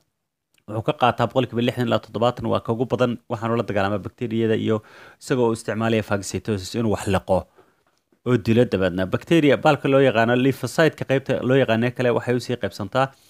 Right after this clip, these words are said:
ee, saddexdan qaybood. B cell oo samaysa antibody-ga waxaynu naqaano, iyo T lymphocyte oo iyaguna weerara ama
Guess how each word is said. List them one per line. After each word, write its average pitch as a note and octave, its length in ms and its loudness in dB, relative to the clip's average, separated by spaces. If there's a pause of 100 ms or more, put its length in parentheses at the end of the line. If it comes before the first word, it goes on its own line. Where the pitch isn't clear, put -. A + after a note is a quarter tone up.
(320)
ee, B2 100 -2
saddexdan A2+ 460 -2
qaybood. F2+ 400 -2
B D#3+ 140 -2
cell D#3 300 2
oo B2 120 0
samaysa A2+ 540 -2 (420)
antibody-ga C#3+ 580 2
waxaynu A#2 240 0
naqaano, A#2 280 0
iyo B2 120 2
T C#3 200 -2
lymphocyte A#2+ 520 -2
oo A#2+ 100 -2
iyaguna A#2+ 360 2 (560)
weerara G#2+ 420 0
ama A#2+ 220 2